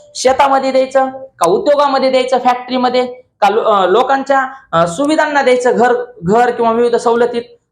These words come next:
तर त्याचा प्लॅन बनवणे म्हणजे फाईव्ह इयर प्लॅन म्हटलं जाते. काय म्हटलं जातंय? फाईव्ह इयर प्लॅन. आणि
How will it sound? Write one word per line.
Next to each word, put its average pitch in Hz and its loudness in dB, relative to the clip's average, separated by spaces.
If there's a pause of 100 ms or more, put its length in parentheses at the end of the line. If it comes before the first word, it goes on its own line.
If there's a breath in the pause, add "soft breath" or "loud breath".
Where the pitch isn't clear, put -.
तर 190 0
त्याचा 214 0
प्लॅन 285 0
बनवणे 220 2
म्हणजे 202 -2 (240)
फाईव्ह 262 -2
इयर 220 2
प्लॅन 196 0
म्हटलं 180 -2
जाते. 147 -2
काय 208 0
म्हटलं 247 -4
जातंय? 269 0 (420)
फाईव्ह 240 2
इयर 233 2 (360)
प्लॅन. 165 2 (760)
आणि 185 -2